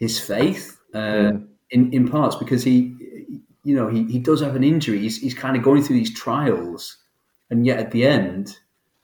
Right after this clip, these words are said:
Speaker 1: and these trials are quite, quite harsh and brutal, and yet at the end he comes, he comes away from it.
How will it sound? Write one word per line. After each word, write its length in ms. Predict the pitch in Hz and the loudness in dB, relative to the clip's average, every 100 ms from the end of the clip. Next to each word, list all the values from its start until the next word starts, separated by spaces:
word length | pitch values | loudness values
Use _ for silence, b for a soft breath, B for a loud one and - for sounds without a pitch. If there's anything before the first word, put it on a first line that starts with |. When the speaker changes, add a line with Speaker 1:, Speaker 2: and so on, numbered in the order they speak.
| _ _ | _ _
Speaker 1:
and 80 | 107 | -6
these 100 | 107 | -6
trials 340 | - 135 139 | -2 0 0
are 40 | 113 | -2
quite, 460 | - 120 104 - | -4 -4 -4 -8
quite 260 | - 117 107 | -8 -6 -6
harsh 400 | - 131 151 - | -4 -2 -2 -2
and 100 | 98 | -2
brutal, 400 | 110 147 - 101 | 4 4 2 -4
and 100 | 95 | -6
yet 140 | 98 | -8
at 100 | 82 | -10
the 100 | 101 | -6
end 180 | 123 117 | -2 -2
he 60 | 92 | -4
comes, 320 | - 113 107 - | -4 -4 -4 -10
he 100 | 113 | -8
comes 280 | 120 113 | -2 -2
away 220 | 110 123 170 | 0 -2 -4
from 260 | - 90 | -8 -14
it. 140 | 87 | -16